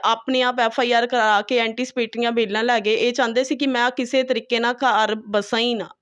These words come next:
ਮੇਰੀ ਸੱਸ ਦਾ ਇਹੀ ਮੋਟਿਵ ਸੀ, ਉਹਨੇ ਇਹ ਮੋਟਿਵ, ਔਰ ਹੁਣ ਮੈਨੂੰ ਕਹਿੰਦੇ, ਅ, ਮੈਨੂੰ ਕ-, ਇਹਨਾਂ ਨੇ ਇੱਕ ਵਾਰੀ ਨਹੀਂ ਕਿਹਾ ਕਿ ਤੁਸੀਂ ਆਪਣੇ ਬਿਆਨ ਦੇ ਜਾਓ ਆ ਕੇ। ਸਰ, ਇੱਥੇ ਵ-, ਵਕੀਲਾਂ ਦਾ ਵੀ ਇਹ ਹਾਲ ਹੈ ਸਰ, ਪੈਸੇ, ਮੈਂ, ਮੇਰੇ ਕੋਲ ਨਾ ਪੈਸੇ ਹੈ, ਨਾ ਮੇਰੇ ਕੋਲ ਵਕੀਲ ਹੈ, ਮੈਂ ਦੱਸੋ ਕਿੱਦਾਂ, ਕਿਸ ਤਰੀਕੇ ਨਾਲ ਜਾਵਾਂ,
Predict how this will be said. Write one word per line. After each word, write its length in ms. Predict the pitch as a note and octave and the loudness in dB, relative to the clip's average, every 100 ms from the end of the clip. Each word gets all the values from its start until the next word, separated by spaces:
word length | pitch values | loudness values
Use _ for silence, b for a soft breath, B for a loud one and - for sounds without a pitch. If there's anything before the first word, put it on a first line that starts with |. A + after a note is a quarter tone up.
| G#3 | -6
ਮੇਰੀ 160 | G#3+ | -6
ਸੱਸ 300 | A#3+ A3+ G#3 | -2 -4 -2
ਦਾ 120 | A#3 | 0
ਇਹੀ 160 | A3+ A#3+ | 0 0
ਮੋਟਿਵ 320 | B3+ A3+ A#3+ | -2 -2 -4
ਸੀ, 120 | A#3+ | -2
ਉਹਨੇ 420 | C4+ C4 B3 B3 A#3+ | 0 2 2 2 2
ਇਹ 60 | |
ਮੋਟਿਵ, 340 | A#3+ A3+ A#3 A#3 B B | 0 -2 -4 -8 B B
ਔਰ 140 | - C4 | -2 0
ਹੁਣ 220 | C4+ A#3+ | 2 0
ਮੈਨੂੰ 240 | B3 B3 | 0 0
ਕਹਿੰਦੇ, 340 | B3 A#3+ C4+ C4+ B B - A#3 | -2 0 0 0 B B -8 -4
ਅ, 20 | |
ਮੈਨੂੰ 240 | A#3+ B3 | -2 -2
ਕ-, 140 | B3 - | -2 0
ਇਹਨਾਂ 240 | B3 B3+ | 0 2
ਨੇ 60 | C4 | 0
ਇੱਕ 120 | C4+ | 0
ਵਾਰੀ 220 | C4+ D4 | 0 2
ਨਹੀਂ 140 | C#4+ | 0
ਕਿਹਾ 180 | A#3+ G#3+ | 0 0
ਕਿ 100 | A#3 | -2
ਤੁਸੀਂ 240 | C4+ C4 C4 | -4 -2 -2
ਆਪਣੇ 240 | B3 B3+ | 0 0
ਬਿਆਨ 340 | A#3+ A3+ G3 | 2 0 0
ਦੇ 160 | G3+ G3+ | 0 0
ਜਾਓ 120 | G#3 | 0
ਆ 120 | G#3+ | -2
ਕੇ। 280 | G3 G#3 A#3 | -2 -4 -8
ਸਰ, 240 | - C#4 C#4+ - | -2 0 0 0
ਇੱਥੇ 220 | A#3 D#4 | 0 0
ਵ-, 320 | C4 B3+ A#3 | 2 0 -2
ਵਕੀਲਾਂ 480 | B3 B3+ A#3+ A#3 A#3+ | -2 -2 -2 0 0
ਦਾ 80 | C4 | 2
ਵੀ 220 | C4 B3+ | 0 0
ਇਹ 60 | C4+ | 0
ਹਾਲ 260 | C4+ A3+ | 2 2
ਹੈ 80 | A3+ | 0
ਸਰ, 180 | C4 B3+ | 0 0
ਪੈਸੇ, 260 | B3+ A#3 | 0 2
ਮੈਂ, 200 | B3+ A#3+ | 0 -2
ਮੇਰੇ 180 | A#3 B3 | -2 -4
ਕੋਲ 160 | A#3+ C#4 | -2 0
ਨਾ 140 | B3+ | 0
ਪੈਸੇ 460 | B3+ G#3 F3+ G#3+ G#3 | 0 0 0 0 0
ਹੈ, 80 | B3 | 0
ਨਾ 220 | A#3+ B3+ | 0 0
ਮੇਰੇ 140 | C#4 | 0
ਕੋਲ 140 | C#4 C4 | 0 0
ਵਕੀਲ 400 | C4+ B3+ F#3+ G#3 | 0 -2 -4 -4
ਹੈ, 60 | |
ਮੈਂ 140 | B3+ C#4+ | -2 -2
ਦੱਸੋ 260 | F4 D4 | -2 -4
ਕਿੱਦਾਂ, 380 | C#4 A3+ C4 D4 | -6 -4 -2 -2
ਕਿਸ 240 | D4 C#4 | -2 -8
ਤਰੀਕੇ 400 | - B3+ B3 B3+ | -2 -4 -2 -2
ਨਾਲ 160 | C4+ C4+ | 0 0
ਜਾਵਾਂ, 260 | B3+ A3+ | 0 -4